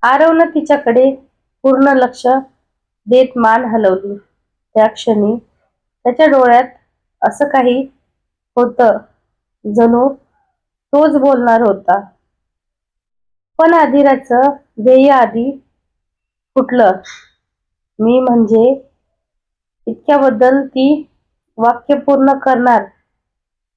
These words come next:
इतक्यात आकाशात ढगाचा आवाज घुमला. थेंब थेंब पाऊस सुरू झाला. ती घाबरून थांबली. आरव शांतपणे तिच्याकडे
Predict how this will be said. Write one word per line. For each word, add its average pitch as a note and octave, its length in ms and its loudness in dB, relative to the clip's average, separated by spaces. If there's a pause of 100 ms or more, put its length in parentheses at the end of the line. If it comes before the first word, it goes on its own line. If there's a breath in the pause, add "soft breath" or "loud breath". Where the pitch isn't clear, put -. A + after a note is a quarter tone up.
(280)
इतक्यात B3 400 0 (480)
आकाशात B3 540 0 (800)
ढगाचा B3+ 500 0
आवाज A3 400 0 (840)
घुमला. A3 480 2 (920)
थेंब A#3 200 2
थेंब A3+ 280 -2
पाऊस A#3 640 -2 (180)
सुरू C4 300 2
झाला. A3 380 0 (840)
ती D#4 140 2
घाबरून C4+ 420 2
थांबली. G#3+ 640 -4 (1160)
आरव G#3 420 0 (520)
शांतपणे C4+ 720 -2
तिच्याकडे B3+ 640 -2